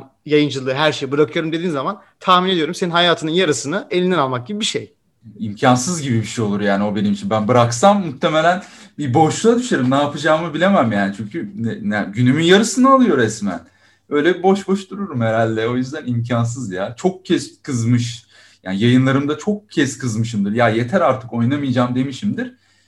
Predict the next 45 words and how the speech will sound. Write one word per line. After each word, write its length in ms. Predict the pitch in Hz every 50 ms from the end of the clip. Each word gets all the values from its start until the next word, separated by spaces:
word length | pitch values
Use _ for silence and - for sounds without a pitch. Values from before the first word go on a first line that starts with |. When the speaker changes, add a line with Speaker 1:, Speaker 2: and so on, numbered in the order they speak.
| _ _ _ _ _ -
Speaker 2:
Beş 140 | 214 196
saat 260 | - - - 104 101 101
sonra 200 | - 117 127 185
açmışımdır 540 | 165 151 - - 127 117 120 110 101 104 113
geri 320 | 117 113 117 147 127 123 117
yani. 180 | 127 113 117
Ondan 300 | 120 123 131 143 143 139
bir 60 | 127
kaçış 400 | 127 - 135 120 - 117 - -
yok. 140 | 107 98 90 - _ _ _
Speaker 1:
Tabii 240 | - 131 123 120 117
ben 140 | 131 127 127
evin 220 | 127 127 123 131 135
içinde 400 | 127 - - 151 151 147 135 117
diyorum 280 | 123 131 127 113 107
ya, 160 | 107 113 123
"Ben 200 | 123 127 127 127
bir 80 | 123 135
daha 140 | 131 131 127
oynamayacağım 520 | 123 135 143 143 135 123 113 113 110 104
bunu." 140 | 104 104 104
diyorum. 280 | 107 123 160 208 202 - -
İ-, 40 | -
iki 280 | - - 180 - - 165
buçuk 220 | 151 - 175 147
saat 300 | - 175 165 170 165 -
geçiyor. 300 | 147 120 120 - 208 190
"Ya 80 | 156 -
oynamayacağım." 580 | 175 175 175 190 196 214 220 190 254 247 196 175
diyorum, 160 | 156 147 151
"Bir 120 | 151 143
bakayım." 360 | 170 165 - - 175 139 117 - -
Hani 160 | 135 131 135
böyle 180 | 156 160 160 143
başlıyorum. 640 | 165 165 160 - - - 143 117 113 170 190 180
Bir 40 | 156
bakmışım 380 | 151 135 - - - - 165 151
altı 260 | 151 147 135 - -
saat 220 | - 135 123 123
gene 160 | - 135 123
gitmiş 380 | 113 104 - - 120 117 - -
günümden. 580 | - - 131 123 110 107 107 110 131 151 156 - _ - - - - - - - _ -
Oluyor 300 | - - 185 190 202 208
yani. 340 | 190 156 135 123 117 117 117 -
Peki, 480 | 170 185 196 - 233 233 220 - -